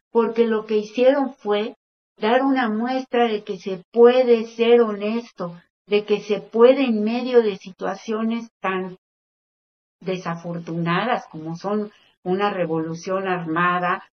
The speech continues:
una confrontación incluso entre gente del mismo país, pero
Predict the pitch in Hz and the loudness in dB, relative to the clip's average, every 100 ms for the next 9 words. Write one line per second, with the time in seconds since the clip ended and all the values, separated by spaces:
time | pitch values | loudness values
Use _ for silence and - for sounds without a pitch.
0 | - 190 202 175 170 170 165 160 156 - | -10 -8 -8 -8 -8 -6 -6 -6 -10 -12
1 | - 185 190 190 170 180 175 180 196 180 | -8 -6 -6 -6 -10 -10 -12 -10 -10 -12
2 | _ _ _ _ - 175 165 170 160 143 | _ _ _ _ -8 -6 -4 -2 -4 -4
3 | - _ _ _ _ - 196 190 175 190 | -12 _ _ _ _ -12 -6 -4 -4 -4
4 | 175 165 170 185 180 170 165 170 202 214 | -2 -2 -2 -2 -6 -4 -4 -4 -6 -12
5 | _ _ _ _ _ _ _ _ _ _ | _ _ _ _ _ _ _ _ _ _
6 | 185 185 180 | -6 -4 -4